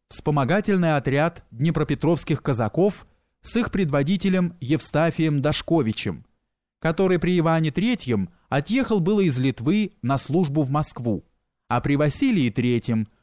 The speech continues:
подобно Константину Острожскому, бежал опять в Литву. Этот Дашкович задумал взять Рязань хитростью. Приблизясь к стенам,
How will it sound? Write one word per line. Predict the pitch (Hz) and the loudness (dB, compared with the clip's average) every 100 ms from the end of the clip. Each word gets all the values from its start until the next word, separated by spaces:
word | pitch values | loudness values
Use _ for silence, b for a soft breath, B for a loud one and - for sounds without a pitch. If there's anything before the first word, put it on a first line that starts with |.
| - | -4
подобно | 120 127 151 147 | 0 2 2 2
Константину | 131 139 - 131 143 131 | 0 -2 0 -2 0 0
Острожскому, | 117 - 151 220 - - 185 180 165 | 0 0 0 0 -2 0 0 0 -4
бежал | 110 135 117 160 185 | -2 0 0 0 0
опять | 127 123 127 | 0 -2 -2
в | 110 | -2
Литву. | 135 110 110 98 - _ _ _ _ _ _ _ _ _ _ _ _ _ - | -2 -2 -4 -4 -6 _ _ _ _ _ _ _ _ _ _ _ _ _ -4
Этот | 139 170 156 | -2 0 0
Дашкович | 139 147 - 214 220 120 - - _ - | 0 0 -2 0 0 0 -4 -10 _ -12
задумал | 98 127 175 240 214 | -2 0 2 2 2
взять | 120 170 180 | 0 0 0
Рязань | 139 110 123 143 139 - | 0 2 0 0 -4 -10
хитростью. | - 160 156 110 - - 90 - _ _ _ _ _ _ _ _ _ _ _ _ _ - | -4 -2 0 -2 -4 -6 -8 -10 _ _ _ _ _ _ _ _ _ _ _ _ _ -4
Приблизясь | 151 165 190 175 180 - | 0 2 2 2 0 -4
к | |
стенам, | - 180 180 208 175 92 | -8 -2 2 2 0 -2